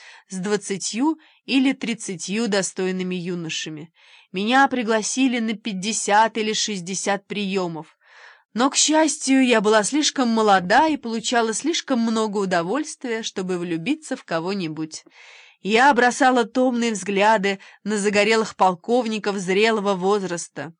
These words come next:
но большинство из них — уже ухаживали за привлекательными замужними женщинами,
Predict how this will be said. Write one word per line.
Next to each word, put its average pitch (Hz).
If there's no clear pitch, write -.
но 254
большинство 214
из 180
них — 254
уже 226
ухаживали 220
за 202
привлекательными 233
замужними 202
женщинами, 175